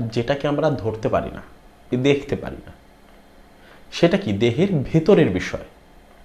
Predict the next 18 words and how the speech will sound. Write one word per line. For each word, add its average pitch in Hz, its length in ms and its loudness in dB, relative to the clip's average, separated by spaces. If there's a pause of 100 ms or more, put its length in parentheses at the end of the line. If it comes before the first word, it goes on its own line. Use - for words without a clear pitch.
(1040)
সেটাকেও 160 640 2 (100)
কি 90 140 -2 (520)
আমরা 120 240 2 (600)
দেহ 127 320 6
রক্ষার 170 440 4
সাথেই 151 360 2
তুলনা 131 340 2
করব, 82 280 -8 (880)
কারণ 123 260 6 (340)
এই 101 140 6
দেহের 110 380 2
মধ্যেই 139 480 2
কি 95 220 -2 (1120)
হৃদয় 110 400 6
আছে। - 240 -8 (1120)
দেহের 147 300 6
বাইরে 143 320 8
কিন্তু 180 280 2